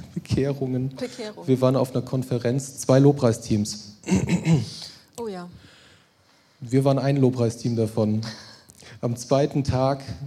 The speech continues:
Speaker 1: hat sich das zweite Lobpreisteam komplett bekehrt. <laughs> Sollte man nicht meinen.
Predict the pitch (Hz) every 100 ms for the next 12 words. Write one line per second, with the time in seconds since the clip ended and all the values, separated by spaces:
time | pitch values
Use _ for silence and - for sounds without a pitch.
0 | 120 123 - 139 135 120 - - 143 143
1 | 143 127 127 - 120 - - 120 117 -
2 | 117 120 113 - - - 101 95 - -
3 | - - - - - 226 - 220 - -
4 | - - - - - - - - - -
5 | 139 185 - 185 196 190 165 165 160 165
6 | 190